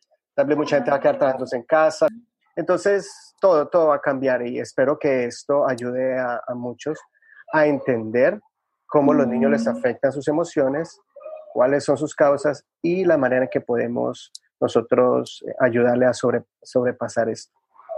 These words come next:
Speaker 1: Alejandra, muchas gracias por compartir
Speaker 2: Ay,
Speaker 1: tu
Speaker 2: no, gracias,
Speaker 1: experiencia.
Speaker 2: Eduardo.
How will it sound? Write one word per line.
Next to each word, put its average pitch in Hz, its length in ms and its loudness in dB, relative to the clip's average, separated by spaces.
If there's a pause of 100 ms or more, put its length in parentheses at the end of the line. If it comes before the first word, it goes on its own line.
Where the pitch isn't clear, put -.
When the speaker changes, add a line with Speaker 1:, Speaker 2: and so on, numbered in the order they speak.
(680)
Speaker 1:
Alejandra, 147 400 4
muchas 139 380 2
gracias 143 680 2
por 135 300 2
compartir - 420 2
Speaker 2:
Ay, 330 80 0
Speaker 1:
tu 320 60 2
Speaker 2:
no, - 60 4
gracias, 302 160 2
Speaker 1:
experiencia. 285 640 -2
Speaker 2:
Eduardo. 285 720 -4